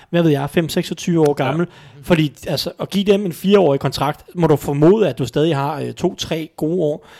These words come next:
Speaker 1: Det er jo ikke fordi, altså, Colts er jo stadigvæk, selvom de på en eller anden måde leder efter en quarterback, så er de jo stadigvæk kun,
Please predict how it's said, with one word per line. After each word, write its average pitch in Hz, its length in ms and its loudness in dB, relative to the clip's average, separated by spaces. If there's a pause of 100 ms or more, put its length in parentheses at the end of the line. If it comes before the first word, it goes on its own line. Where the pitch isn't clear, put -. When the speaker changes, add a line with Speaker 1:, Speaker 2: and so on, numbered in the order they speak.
(120)
Speaker 1:
Det 165 60 0
er 156 40 2
jo - 20 2
ikke 180 100 -2
fordi, 180 160 -2
altså, 151 160 -4
Colts 196 440 4
er 160 100 0
jo 143 80 2
stadigvæk, 175 560 0 (180)
selvom 208 520 0
de 156 180 -6
på 165 120 -4
en 165 40 0
eller 160 140 -2
anden 151 100 -2
måde 147 200 4
leder 156 200 0
efter 147 180 -6
en 131 100 -10
quarterback, 151 420 -2 (200)
så - 120 -4
er 170 40 0
de 175 80 0
jo 160 100 0
stadigvæk 165 600 0 (240)
kun, 165 280 0